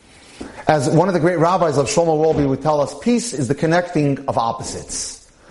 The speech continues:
And what can be more opposite than a man and a woman? How husband and wife can be so different and how much needs to be invested in understanding each other's nature and background can be put into focus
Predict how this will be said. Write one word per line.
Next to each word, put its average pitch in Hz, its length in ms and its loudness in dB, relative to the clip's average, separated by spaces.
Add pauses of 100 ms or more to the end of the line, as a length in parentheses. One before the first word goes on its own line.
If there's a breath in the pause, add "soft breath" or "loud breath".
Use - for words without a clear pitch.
(120)
And 131 320 2
what 175 340 2
can 156 120 2
be 151 80 4
more 156 200 2
opposite 147 440 -2
than 127 120 2
a 120 60 -2
man 131 220 0
and 120 80 -2
a 110 40 -4
woman? 104 380 -4 (800 loud breath)
How 170 120 4
husband 214 340 2
and 175 140 2
wife 180 320 0
can 160 140 2
be 143 80 2
so 208 260 4
different 156 460 0
and 131 100 0
how 151 160 0
much 165 300 -2
needs 165 240 0
to 139 80 -2
be 139 80 2
invested 139 480 0
in 131 100 0
understanding 143 640 0
each 139 500 -2 (320 loud breath)
other's 135 300 2
nature 156 300 0
and 127 100 0
background 139 420 -2
can 117 140 -4
be 123 80 0
put 180 160 0
into 143 160 0
focus 135 500 -2